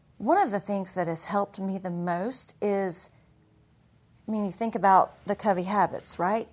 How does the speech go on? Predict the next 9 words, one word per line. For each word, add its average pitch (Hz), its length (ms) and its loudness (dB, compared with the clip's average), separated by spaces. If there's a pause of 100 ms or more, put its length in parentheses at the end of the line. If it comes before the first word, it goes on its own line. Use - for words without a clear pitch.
(200)
It's - 120 -4
seek 233 320 0
first 214 420 0
to 190 260 0
understand 185 800 -2
and 185 220 -4
then 196 200 -2
be 165 140 -4
understood. 170 720 -4